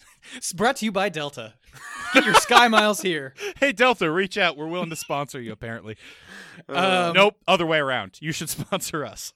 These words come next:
Speaker 1: So it was
Speaker 3: We're
Speaker 1: a
Speaker 3: willing
Speaker 1: partic-
Speaker 3: to sponsor you. <laughs>
Speaker 1: Guys, <laughs> guys, keep it on the rails. Um,
Speaker 3: No.
Speaker 1: this is, I, I was, I mean, this was after my birthday weekend where we had celebrated a lot, and it was kind of a bumpy flight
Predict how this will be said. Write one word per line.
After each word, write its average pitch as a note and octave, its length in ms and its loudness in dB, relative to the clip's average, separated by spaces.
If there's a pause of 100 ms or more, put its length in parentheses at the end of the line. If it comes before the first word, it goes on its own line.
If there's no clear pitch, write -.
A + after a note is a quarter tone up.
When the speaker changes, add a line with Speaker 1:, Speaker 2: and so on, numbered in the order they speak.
(160)
Speaker 1:
So G3 240 -2
it G3+ 100 4
was G#3 160 4
Speaker 3:
We're G3+ 120 6
Speaker 1:
a F3+ 40 -2
Speaker 3:
willing A3 260 8
Speaker 1:
partic- G3 40 -2
Speaker 3:
to E3+ 80 0
sponsor D3 540 2
you. B2 240 0 (280)
<laughs> - 260 0
Speaker 1:
Guys, - 460 6 (540)
<laughs> - 520 -14
guys, E3+ 240 -4
keep G#3+ 220 -2
it A#3+ 80 0
on B3 140 4
the C#4 80 2
rails. G3 520 -2 (800)
Um, E3+ 420 0
Speaker 3:
No. G#2+ 380 8 (760)
Speaker 1:
this G#3+ 320 -4
is, F#3 280 -4
I, F#3+ 200 4
I G3+ 200 4
was, F#3+ 600 -4
I D#3+ 100 -6
mean, E3 160 -6
this F#3+ 160 -6
was E3+ 160 -4
after F3 320 0
my D3+ 640 -2
birthday D#3+ 340 -4
weekend E3 380 -2
where D3 140 -4
we D3 120 -6
had D3 200 -8
celebrated D3 680 -8 (580)
a C3 100 -8
lot, C#3 340 -6 (380)
and D3 360 2
it D3 60 -2
was D3 140 -6
kind E3+ 180 -6
of E3 60 -6
a D#3+ 60 -4
bumpy D#3+ 280 -6
flight D3 380 -8